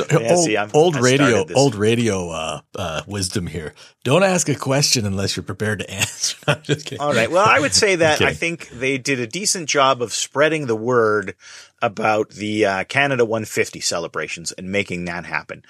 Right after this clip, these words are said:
Speaker 1: I'm a little annoyed with, uh, you know, some of the, the bigger expenditures, uh, but I think on the whole, they did a good job of making sure that our country was well feted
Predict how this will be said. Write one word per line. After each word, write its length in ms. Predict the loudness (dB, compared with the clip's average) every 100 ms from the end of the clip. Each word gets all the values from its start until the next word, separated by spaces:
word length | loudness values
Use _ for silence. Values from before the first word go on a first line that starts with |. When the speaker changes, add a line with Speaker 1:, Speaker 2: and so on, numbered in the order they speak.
| -20 -20 -10
Speaker 1:
I'm 80 | 2
a 60 | 6
little 260 | 6 6
annoyed 340 | 6 6 4 4
with, 260 | 2 2 0
uh, 100 | 2
you 160 | 0
know, 100 | -4
some 280 | 0 0 2
of 160 | 0 -2
the, 320 | -6 -4 -6
the 160 | -8
bigger 300 | -4 -2 -2
expenditures, 1120 | -4 -2 -2 0 0 0 -2 0 0 -2 -6 -8 -8
uh, 320 | -6 -4 -6 -8 -20 -20 -18 -2
but 160 | 2
I 60 | 2
think 220 | 2 2
on 120 | 2
the 80 | 2
whole, 240 | 4 4
they 100 | 4 0
did 140 | 0
a 60 | 0
good 160 | 0 2
job 360 | 4 4 2
of 260 | 0 -4 -2
making 320 | -4 -4 -4
sure 180 | -2 -2
that 140 | -2
our 80 | -6
country 380 | -4 -4 -2 -6
was 180 | -6 -4
well 320 | 2 4 2
feted 560 | 0 0 0 -2 -6